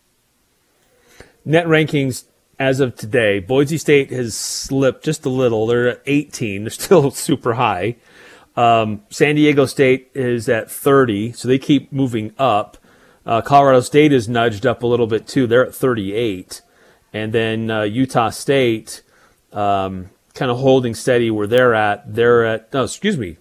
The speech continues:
totally wrong. They actually bumped up quite a bit. They jumped up to sixty-eight, and they were previously at eighty-two. So big gains for the Aggies. But that, that's some good basketball happening in the top level of the, of the Mountain West Conference right now. And I,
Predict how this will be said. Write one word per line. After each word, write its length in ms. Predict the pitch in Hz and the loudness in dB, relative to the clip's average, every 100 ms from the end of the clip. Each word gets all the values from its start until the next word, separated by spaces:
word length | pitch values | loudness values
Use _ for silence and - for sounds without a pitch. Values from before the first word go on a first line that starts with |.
| _ | _
totally 240 | 143 139 131 | -2 0 2
wrong. 260 | 123 90 - | 0 -4 -4
They 160 | 123 156 | 2 4
actually 280 | 143 131 104 | 4 -2 -4
bumped 340 | 135 123 110 | -2 -2 -2
up 160 | 123 - | -2 0
quite 200 | 135 98 | 0 2
a 40 | |
bit. 280 | 104 147 98 | 4 4 2
They 80 | 143 | 0
jumped 240 | 165 131 | 0 0
up 140 | 135 | -2
to 80 | 113 | -2
sixty-eight, 760 | - 165 - 120 113 151 - - _ - - _ | -6 -4 -4 -4 -2 -2 -4 -16 _ -20 -20 _
and 120 | - 113 | -8 -4
they 80 | |
were 200 | 123 107 | -2 -2
previously 500 | 98 151 160 131 120 | -2 -2 -2 -2 -4
at 80 | 98 - | -4 -4
eighty-two. 720 | 123 107 87 - 135 85 67 _ _ _ _ - | -4 -4 -6 -4 -4 -4 -10 _ _ _ _ -8
So 260 | 110 101 | -2 -2
big 280 | 95 151 127 | -2 -4 0
gains 520 | 135 135 107 90 - - | 0 0 -2 -8 -12 -14
for 180 | - 113 | -8 -6
the 120 | 101 | -4
Aggies. 480 | 101 113 98 87 82 _ _ _ _ | -4 -4 -6 -10 -12 _ _ _ _
But 420 | - 147 104 92 _ _ | -14 -8 -6 -8 _ _
that, 220 | 143 156 - | 0 0 0
that's 200 | 156 - | -4 -2
some 180 | 180 | 0
good 180 | 143 180 | 4 4
basketball 520 | 151 175 190 147 131 | 4 2 0 0 0
happening 500 | 120 120 123 120 117 - - | 0 -2 -4 -6 -8 -12 -8
in 100 | 120 | -8
the 60 | |
top 300 | - 135 131 | -4 -4 0
level 400 | 139 135 127 123 | 0 2 2 0
of 160 | 117 107 | 0 -2
the, 380 | 117 113 107 107 | -2 -2 -4 -8
of 120 | 123 | -10
the 60 | 120 | -6
Mountain 260 | 123 120 120 | -4 -4 -6
West 160 | 107 | -6
Conference 460 | 127 139 - 104 - | -6 -6 -6 -10 -8
right 160 | 95 | -8
now. 220 | 85 98 107 | -8 -8 -6
And 80 | |
I, 120 | 135 | -6